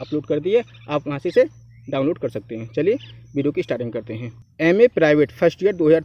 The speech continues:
तेईस, यानी अब आप एमए प्राइवेट फर्स्ट ईयर दो हज़ार तेईस में हैं और दो हज़ार बाईस का,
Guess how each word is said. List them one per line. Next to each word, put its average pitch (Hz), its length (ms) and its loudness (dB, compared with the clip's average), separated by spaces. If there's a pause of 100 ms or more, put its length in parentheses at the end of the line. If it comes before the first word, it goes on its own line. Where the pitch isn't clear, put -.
तेईस, 110 300 -4 (600)
यानी 147 180 -4 (440)
अब 170 180 4
आप 170 220 2 (120)
एमए 165 220 2
प्राइवेट 165 460 -2 (180)
फर्स्ट 156 220 -2
ईयर 175 140 0
दो 156 160 -2
हज़ार 160 160 2
तेईस 147 260 -4
में 175 140 -2
हैं 233 140 -8 (640)
और 220 220 4 (1120)
दो 165 200 4
हज़ार 208 180 4
बाईस 143 240 -2
का, 110 180 -6